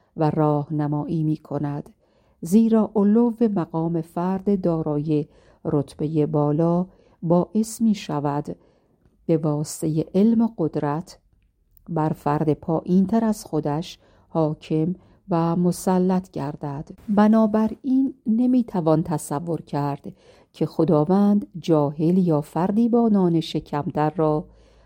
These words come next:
بر عالمی که، بر عالمی که عارف به حقایق است، توفق و تسلط دهد. بنابراین در بحث بر سر علم عبد صالح و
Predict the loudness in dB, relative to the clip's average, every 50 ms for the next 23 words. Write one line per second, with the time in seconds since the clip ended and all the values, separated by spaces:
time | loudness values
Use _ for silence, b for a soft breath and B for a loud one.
0 | b b -4 -2 -2 -2 -2 -4 -2 0 2 2 4 4 4 4 4 4 4 2
1 | 2 -2 -4 -2 -2 -2 -4 -6 _ _ _ _ _ _ _ _ _ -8 -6 -6
2 | -6 -6 -4 0 2 2 4 4 4 4 4 4 4 2 2 -2 -6 -8 -6 -4
3 | -4 -4 -2 -2 -2 -2 -2 -2 -4 -8 b b b b b b b -6 -6 -4
4 | -2 -2 -2 -2 -2 -4 -4 -2 -2 -4 -4 -2 -2 -2 -2 -2 -2 -4 -6 -8
5 | -8 -10 -10 b b b b b b -2 0 0 0 0 -2 -4 -6 -4 -2 -2
6 | -2 -4 -4 -4 -2 -2 0 -2 -2 -4 -4 -4 -6 -6 -4 -4 -4 -4 -2 -2
7 | -4 -4 -6 -6 -8 -10 -8 -6 -4 -4 -4 -4 -8 -12 b b b b b b
8 | b b b 0 2 4 4 4 4 2 2 2 0 0 -2 -4 -4 -2 -2 -2
9 | -2 -6 b b b b b b -4 -2 -2 0 0 0 0 0 -2 -2 -4 -8
10 | -4 0 2 2 4 2 2 0 -2 -4 -6 -4 -4 -4 -6 -6 _ 0 2 2
11 | 4 4 2 2 0 -2 -6 -8 -8 _ -8 -8 -8 -8 -6 -4 -4 -2 -2 -2
12 | 0 0 0 -2 -2 -6 b b b b b b b b b -4 -4 -4